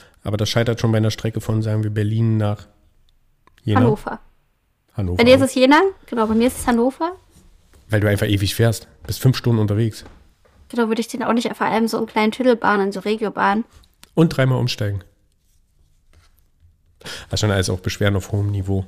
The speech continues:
Speaker 1: <laughs> muss man auch sagen. Und ich glaube, ich habe eine Theorie, warum das so ist. Ich glaube, dass es am Ende ist es total opportun für Klimaschutz zu sein. Also einfach erstmal nichts Schlechtes, ist total gut. Weißt du? So, ja, bin ich dafür.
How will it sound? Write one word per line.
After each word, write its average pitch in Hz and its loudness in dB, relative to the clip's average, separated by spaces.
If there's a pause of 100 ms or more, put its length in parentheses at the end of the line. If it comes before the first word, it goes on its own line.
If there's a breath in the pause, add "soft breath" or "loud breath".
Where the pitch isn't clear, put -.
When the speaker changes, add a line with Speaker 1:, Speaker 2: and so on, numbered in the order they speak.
(160)
Speaker 1:
<laughs> - 4
muss - 4
man 135 6
auch 110 0
sagen. 113 -6 (300 loud breath)
Und 139 4
ich 135 0
glaube, 175 4
ich 151 2
habe 175 0
eine 175 2
Theorie, 151 4
warum 127 4
das 131 2
so - -2
ist. 147 0
Ich 127 -4
glaube, 143 4
dass 139 2
es 127 2
am 123 2
Ende 160 4
ist 143 0
es - -12
total 139 -2
opportun 139 0
für 131 0
Klimaschutz 147 -2
zu 117 -4
sein. 127 0
Also 107 0
einfach 107 -2
erstmal 107 -4
nichts 101 -4
Schlechtes, 110 0
ist 98 -8
total 101 -4
gut. 104 -2 (200)
Weißt 95 -6
du? 147 -2
So, 113 -6
ja, 113 -2
bin 117 0
ich 127 -2
dafür. 147 0